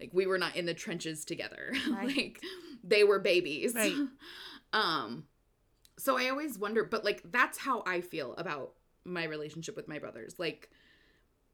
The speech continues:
Speaker 1: it doesn't matter. They could really do no wrong. Like, well, okay, they could do plenty of wrong, and I, it wouldn't change anything for me.
Speaker 2: Mm-hmm.
Speaker 1: But then I, I wonder, I'm like, "Is, is everybody like that?"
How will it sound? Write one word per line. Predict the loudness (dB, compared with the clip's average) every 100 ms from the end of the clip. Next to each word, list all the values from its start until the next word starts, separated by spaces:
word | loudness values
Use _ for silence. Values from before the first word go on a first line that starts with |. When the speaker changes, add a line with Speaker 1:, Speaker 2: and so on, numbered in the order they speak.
| _ 2
Speaker 1:
it | 4
doesn't | 4 2 0
matter. | 0 -2 -4 -6 0
They | 0
could | 0 -6 -4
really | -2 0 -2
do | -2 -2 0
no | 0
wrong. | -2 -2 -2 -4 -8 -6
Like, | 0 2
well, | 4 4 4
okay, | 2 4
they | 4
could | 4 -2
do | -4
plenty | -4 -4 -4
of | -6 -6
wrong, | -6 -6 -8
and | -4 -2 -2 -8 -8
I, | -6 -2 -4 -6 _
it | 4 4 4
wouldn't | -2 -4
change | -8 -8 -8
anything | -10 -10 -8 -10
for | -12
me. | -12 -12 -14 _ -20 -20 -20 -20 -20 _ _ _
Speaker 2:
Mm-hmm. | -14 -12 -14 0
Speaker 1:
But | 2 4
then | 2
I, | 2 2
I | 0
wonder, | -2 -2
I'm | -4 -4
like, | -6 -6
"Is, | -6 _ -4
is | -2
everybody | 0 -2 -2 -2 -2
like | -2 -6 -6
that?" | -6 -6 -8